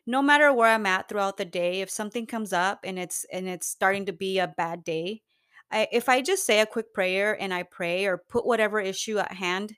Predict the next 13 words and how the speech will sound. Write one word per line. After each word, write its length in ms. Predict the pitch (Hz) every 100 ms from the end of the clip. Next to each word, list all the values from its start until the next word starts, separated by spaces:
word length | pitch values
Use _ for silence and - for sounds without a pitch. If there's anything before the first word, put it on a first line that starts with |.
| _
in 160 | 190 170
God's 300 | 180 - -
hands, 520 | 180 175 220 247 - _ _ - -
I 120 | 208
instantly 640 | 214 233 - 269 254 254 247
feel 580 | - 202 202 202 208 _ _ -
a 100 | 202
lot 240 | 196 185
better. 340 | 175 165 180 _
I 140 | 190
feel 420 | 185 - 220 214 208
at 140 | 190
ease. 520 | - 180 175 - -